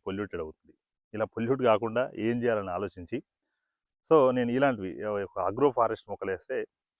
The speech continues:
బాగుంటది అని ఆలోచించి, నేను జనరల్‌గా ఈ మొక్కల్ని ఎంచుకున్నాను. యాక్చువల్‌గా టేక్ షర్ట్లు, already మాకు ఇంకో దగ్గర టేక్ షర్ట్లు ఉన్నాయి బాగానే. అవి వేసి కూడా దాదాపు ఇరవై సంవత్సరాలు అవుతుంది. ఉన్నాయి, only బార్డర్‌లో వేసాము, బాగానే ఉన్నాయి అది కూడా. But నాకు టేక్ షర్ట్లు ఎందుకంటే అది కొంచెం వెడల్పు అవుతాయి అనమాట.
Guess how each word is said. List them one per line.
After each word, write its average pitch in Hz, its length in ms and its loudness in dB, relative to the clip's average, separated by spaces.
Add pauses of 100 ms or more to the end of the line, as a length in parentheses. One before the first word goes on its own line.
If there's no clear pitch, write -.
బాగుంటది 101 560 0 (920)
అని 104 280 -6 (100)
ఆలోచించి, 104 520 -4 (600)
నేను 101 220 -6
జనరల్‌గా 110 560 -2 (240)
ఈ - 20 0 (420)
మొక్కల్ని 120 340 -2
ఎంచుకున్నాను. 92 480 -10
యాక్చువల్‌గా 110 360 -4
టేక్ 110 200 -2
షర్ట్లు, 101 260 -2
already 117 300 2
మాకు 107 160 -2
ఇంకో 101 180 -6
దగ్గర 107 240 -4
టేక్ 101 160 -4
షర్ట్లు 95 200 -6
ఉన్నాయి 85 200 -12
బాగానే. 87 180 -10 (720)
అవి 101 140 0
వేసి 117 160 -2
కూడా 135 100 -4
దాదాపు 113 260 4
ఇరవై 110 160 0
సంవత్సరాలు 110 440 -2
అవుతుంది. 85 340 -10 (500)
ఉన్నాయి, 117 220 -2
only 127 280 -2
బార్డర్‌లో 110 320 6
వేసాము, 98 320 -6 (160)
బాగానే 120 220 4
ఉన్నాయి 92 180 -10
అది 90 120 -14
కూడా. 87 120 -8 (440)
But 139 140 -2
నాకు 120 180 -2
టేక్ 131 220 0
షర్ట్లు 147 320 0
ఎందుకంటే 131 260 -4
అది 117 100 0
కొంచెం 120 240 -4
వెడల్పు 123 300 2
అవుతాయి 87 220 -8
అనమాట. 80 220 -14